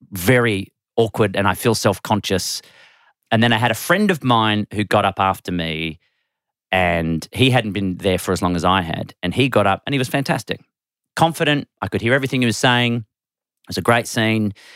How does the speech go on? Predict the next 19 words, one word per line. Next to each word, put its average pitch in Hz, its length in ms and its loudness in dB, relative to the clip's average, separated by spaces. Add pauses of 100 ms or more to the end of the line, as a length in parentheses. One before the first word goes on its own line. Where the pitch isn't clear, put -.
(340)
And 98 400 2
I 101 100 2
remember 104 300 0
at 101 160 -2
that 104 160 -6
time 104 260 0
going, 92 520 0 (500)
"Well, 90 140 2
I'm 104 100 4
not 95 120 0
gonna 92 200 -2
let 90 100 -4
that - 140 -4
happen 85 220 -6
to - 100 -10
me - 100 -6
again." - 380 -12 (720)
That 127 240 2
was 110 280 -4